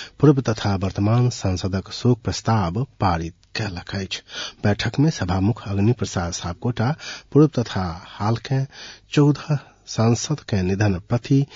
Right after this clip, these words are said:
शोक प्रस्ताव प्रस्तुत कयल गेला पर सर्वसम्मति सँ पारित भेल अछि। दिवंगत सांसदक आत्माक चिर शांति कामना करैत बैठक में एक मिनट मौन धारण सेहो कयल गेल छल। बैठक प्रतिनिधि सभा सदस्य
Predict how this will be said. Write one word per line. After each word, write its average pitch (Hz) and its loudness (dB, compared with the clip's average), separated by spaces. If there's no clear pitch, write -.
शोक 151 4
प्रस्ताव 95 -4
प्रस्तुत 117 -6
कयल 90 -4
गेला 101 -2
पर 120 -4
सर्वसम्मति 98 -2
सँ 104 -8
पारित - -8
भेल 180 -8
अछि। - -8
दिवंगत 123 6
सांसदक 117 -2
आत्माक 107 -2
चिर - 0
शांति 90 -2
कामना 92 -2
करैत 127 -6
बैठक 92 -4
में 92 -2
एक 147 6
मिनट 98 2
मौन 117 4
धारण 92 -4
सेहो 87 -2
कयल 117 -2
गेल - -12
छल। 95 -4
बैठक 107 0
प्रतिनिधि 123 2
सभा 90 -2
सदस्य 104 -4